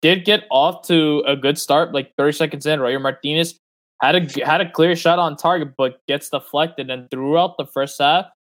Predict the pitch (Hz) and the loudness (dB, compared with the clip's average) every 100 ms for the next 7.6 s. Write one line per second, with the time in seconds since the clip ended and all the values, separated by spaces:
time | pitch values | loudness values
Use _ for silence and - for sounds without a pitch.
0 | _ _ - 139 156 214 247 262 175 170 | _ _ -6 -6 -2 -4 -2 0 0 -2
1 | 208 190 175 147 139 _ _ 151 156 143 | -2 2 2 0 -4 _ _ -8 -2 0
2 | 135 135 _ 123 147 170 151 165 165 127 | -2 -6 _ -2 2 2 2 0 0 -2
3 | 127 160 135 127 127 143 156 156 131 131 | -2 -2 -4 -12 -6 0 0 0 -2 -2
4 | 147 151 - 151 139 139 - 135 131 127 | -4 -4 -4 -2 -2 -8 -2 -2 -2 -6
5 | 127 147 131 - 123 139 135 139 127 135 | -2 0 -2 -6 -4 -4 -2 -6 -2 -2
6 | 131 120 117 123 143 131 120 - _ _ | -2 -8 -6 -2 -2 -2 -6 -8 _ _
7 | _ 110 117 117 113 | _ -4 -2 -2 -2